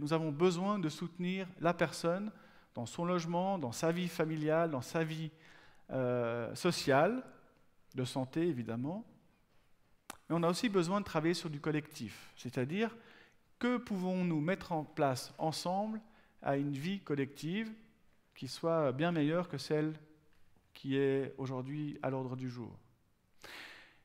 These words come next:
Et par exemple, la, la question de l'isolement touche ces deux questions, la situation individuelle d'une part et la situation collective.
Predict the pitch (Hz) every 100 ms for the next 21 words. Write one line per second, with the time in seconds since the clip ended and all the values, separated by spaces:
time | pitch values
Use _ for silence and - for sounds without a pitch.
0 | - - 160 165 208 208 160 156 143 143
1 | - 139 135 165 - 190 180 175 170 147
2 | 151 160 165 170 160 190 220 220 220 -
3 | 233 - - 156 190 208 196 - 143 120
4 | - - _ _ - - - 143 160 -
5 | 165 151 170 156 143 147 147 135 131 127
6 | 143 160 196 196 - 143 139 139 143 135
7 | 147 135 147 135 135 123 117